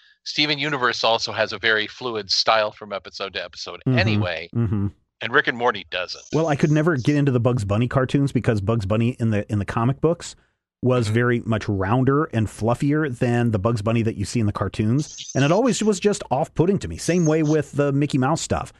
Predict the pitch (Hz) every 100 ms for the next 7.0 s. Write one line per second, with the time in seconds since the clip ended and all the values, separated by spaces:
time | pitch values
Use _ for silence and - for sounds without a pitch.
0 | _ - 110 190 185 127 180 240 151 196
1 | 196 - 175 175 180 165 160 180 170 156
2 | 170 160 139 - 165 - 165 170 165 196
3 | - 127 151 180 165 196 220 139 120 113
4 | 117 - 104 - 117 151 147 135 190 165
5 | 113 85 82 175 165 160 160 147 160 214
6 | 214 - 196 185 180 156 190 175 95